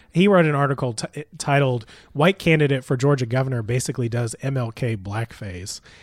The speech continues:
and then he, uh, blasts her about this ad. And I think he's the one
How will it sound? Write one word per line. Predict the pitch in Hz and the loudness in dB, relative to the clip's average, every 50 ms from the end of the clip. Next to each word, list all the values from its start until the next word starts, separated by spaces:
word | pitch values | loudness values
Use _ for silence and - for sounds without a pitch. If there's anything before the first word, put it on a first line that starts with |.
| - _ _ _ | -20 _ _ _
and | 165 139 131 | -4 -2 0
then | 139 139 135 | 0 0 0
he, | 123 135 127 120 120 107 101 98 - _ _ _ _ _ _ _ _ | -2 -4 -4 -4 -4 -6 -8 -10 -14 _ _ _ _ _ _ _ _
uh, | - 139 123 117 110 101 101 131 - _ _ | -8 -6 -4 -4 -4 -4 -6 -10 -18 _ _
blasts | 160 117 - 127 131 131 131 135 - - - | -8 -4 -2 0 2 2 2 2 0 -2 -2
her | 143 120 107 | -4 -4 -4
about | 110 101 110 101 98 - | -4 -6 -8 -10 -10 -10
this | 98 95 - - - | -10 -12 -12 -10 -8
ad. | 117 113 110 107 107 101 | -6 -6 -4 -4 -6 -8
And | 107 110 - 151 170 180 185 | -8 -12 -8 -2 0 2 4
I | 185 196 | 4 4
think | - 240 226 - | 4 2 -4 0
he's | - 202 208 214 185 - | 0 2 2 2 2 2
the | - 160 | 0 0
one | 139 131 127 127 120 117 113 107 101 98 95 98 | 0 2 0 0 0 0 -2 -4 -6 -10 -12 -16